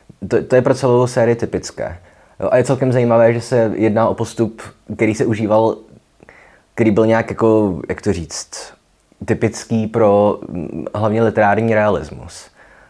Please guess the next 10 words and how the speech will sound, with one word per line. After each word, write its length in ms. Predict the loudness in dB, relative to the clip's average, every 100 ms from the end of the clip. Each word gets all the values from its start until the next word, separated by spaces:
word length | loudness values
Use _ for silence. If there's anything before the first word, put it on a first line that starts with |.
| -18
Jo, 80 | -16 -16 -16
a 80 | -8
tím 120 | -4
myslím 300 | -2 -2 -2
tradiční 420 | -2 -2 -4 -6
literární 440 | -8 -4 -4 -4 -6
realismus 400 | -6 -8 -10 -10
dva-, 120 | -12 -12 -10
devatenáctého 580 | -8 -6 -6 -6 -8
století. 460 | -10 -10 -12 -12 -18